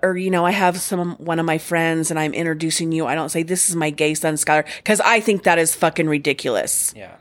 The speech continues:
Speaker 2: well, 'cause your sexual orientation is not your identity.
Speaker 1: No.
Speaker 2: It's such a small part of who you are. I mean, I don't know. I just
Speaker 1: I think
Speaker 2: doesn't
Speaker 1: I've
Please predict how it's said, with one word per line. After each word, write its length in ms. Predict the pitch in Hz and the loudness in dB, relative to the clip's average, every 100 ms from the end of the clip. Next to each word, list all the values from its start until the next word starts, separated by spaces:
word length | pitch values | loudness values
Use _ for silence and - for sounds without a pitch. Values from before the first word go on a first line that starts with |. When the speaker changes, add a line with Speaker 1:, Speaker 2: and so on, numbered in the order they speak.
| - | -20
Speaker 2:
well, 80 | 110 | -14
'cause 280 | 139 117 - - | -10 -10 -14 -14
your 160 | 120 117 | -12 -10
sexual 440 | 120 - - 135 | -10 -10 -8 -2
orientation 640 | 110 98 98 98 101 110 | -2 -4 -8 -10 -10 -10
is 120 | 92 | -10
not 220 | 92 87 - | -6 -8 -6
your 160 | 85 | -8
identity. 540 | - - - - - - - | -10 -14 -16 -18 -20 -16 -4
Speaker 1:
No. 560 | 254 427 587 226 - - _ | 2 4 4 4 0 -14 _
Speaker 2:
It's 160 | - - | -4 0
such 240 | - 107 | 2 2
a 40 | 110 | 2
small 360 | - 104 98 | 0 0 0
part 240 | 101 95 90 | 0 -2 -2
of 100 | - | -6
who 100 | 90 | -12
you 140 | - | -6
are. 240 | - - - | -4 -4 -4
I 80 | 104 | -4
mean, 340 | 101 95 95 92 - - - - - - - - - - - - | -2 -4 -6 -10 -18 -20 -20 -20 -20 -20 -20 -20 -20 -20 -20 -8
I 100 | 101 | -4
don't 140 | - | -4
know. 100 | 62 - - | -4 -6 -4
I 140 | 104 | -6
just 360 | 90 101 - - - - _ _ _ _ - | -4 -6 -8 -10 -20 -20 _ _ _ _ -2
Speaker 1:
I 100 | 226 | 2
think 200 | 247 254 | 2 2
Speaker 2:
doesn't 80 | |
Speaker 1:
I've 60 | 208 | 2